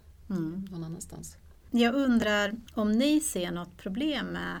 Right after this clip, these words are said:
Speaker 1: att, eller ser ni att det kan bli en konflikt mellan, eh, det mandat som politiken har att styra myndigheterna övergripande och långsiktigt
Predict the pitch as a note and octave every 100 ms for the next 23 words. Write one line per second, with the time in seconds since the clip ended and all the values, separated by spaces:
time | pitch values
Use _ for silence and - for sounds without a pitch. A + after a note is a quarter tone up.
0 | - G3 F3+ F#3+ - - - G#3+ G3 G3
1 | F#3+ - C#4+ G#3+ F#3 F#3 F#3+ - D4+ C4+
2 | F3+ F#3+ F#3+ F#3+ F#3+ G3 F#3+ - G3 -
3 | - - - - - G3 G3 F3+ F3+ E3+
4 | E3+ F3 F3 E3+ E3 E3+ F3 F3 F#3+ -
5 | F#3 F3+ F3 F3+ A#3 D4 - A#3 A#3 G#3
6 | G#3 F#3+ G3 E3+ G#3 C4 C4+ - - A#3
7 | G#3+ G3+ G#3 G3 F#3+ F#3+ F#3+ G3 G3+ A3
8 | A#3 A3 F#3+ F#3+ G3 F#3+ F#3+ G3 F#3 F#3+
9 | G3 F#3+ - F#3 - - G3